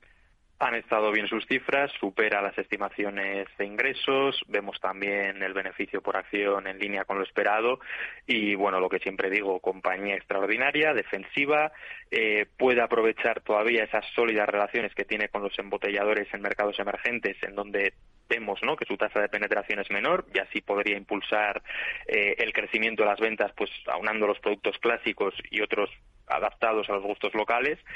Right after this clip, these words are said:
y hemos visto también, eh, grandes inversiones en una cadena de suministro ya digitalizada, toda esa parte de análisis de datos que ha mejorado, eh, la planificación, fabricación y estrategia de comercialización,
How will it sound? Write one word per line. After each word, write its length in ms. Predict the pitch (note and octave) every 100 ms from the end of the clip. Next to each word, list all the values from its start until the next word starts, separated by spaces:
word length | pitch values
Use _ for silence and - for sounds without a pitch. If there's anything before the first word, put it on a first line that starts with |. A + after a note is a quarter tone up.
| - - -
y 160 | - B2+
hemos 220 | A#2 A2+
visto 200 | A2 -
también, 600 | A2 G#2+ G#2+ G#2 G#2+ A#2 -
eh, 200 | G#2+ G2+
grandes 340 | G2 G#2 G2+ -
inversiones 720 | G2+ G2+ - G#2 G#2+ A2+ A2+ -
en 100 | G2
una 140 | G2
cadena 280 | G2 G2 G2
de 60 |
suministro 720 | F#2+ G2 G2+ G2+ - G#2 G2+
ya 160 | F#2+ G2
digitalizada, 1000 | G2 - G2 F#2+ G2+ - C#3 C#3+ C#3+ C#3 -
toda 160 | A#2 G#2+
esa 180 | -
parte 340 | G2+ G#2+ G#2 G2+
de 80 | G2
análisis 420 | G2+ G2+ F#2+ G2
de 80 | G2
datos 360 | G#2 A2+ G2 F#2+
que 80 | G2+
ha 20 |
mejorado, 600 | G2 - G2+ G#2 G2+ G2 - - -
eh, 240 | - G2+ G2
la 120 | G2
planificación, 760 | G2 F#2+ F#2+ F#2 F#2+ A2+ A2+ A2
fabricación 580 | G2+ G2+ G2 - G#2
y 40 | G2
estrategia 420 | - G2 G2 -
de 60 | F#2+
comercialización, 840 | G2 - G2+ G2 G2+ - A2 B2